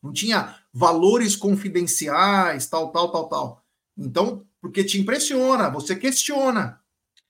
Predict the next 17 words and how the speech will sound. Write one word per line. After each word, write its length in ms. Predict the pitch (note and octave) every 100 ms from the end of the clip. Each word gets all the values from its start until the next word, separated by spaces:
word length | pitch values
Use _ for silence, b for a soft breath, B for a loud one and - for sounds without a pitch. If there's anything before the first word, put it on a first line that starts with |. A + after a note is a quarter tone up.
| _
Quando 180 | B3 D#4+
os 80 | C4+
valores 640 | A#3 A#3 G#3 G3 E3+ -
são, 300 | - F3 D#3+
é, 300 | D#3+ D#3 D3+
confidenciais, 920 | D3 F#3+ F#3 E3+ E3 - F3 A3 G#3+ - _ _
como 220 | - C4+
você 180 | B3 A#3+
questiona? 680 | A#3+ G3+ - F#3 D#3 A#2+ - _ -
Só 120 | G3
fazer 180 | C#4 D#4
como 140 | D4+
a 40 | E4
gente 120 | -
tá 100 | D#4
fazendo 300 | D#4 D#4 E4
aqui. 460 | F#4 F4+ G#3+ B2+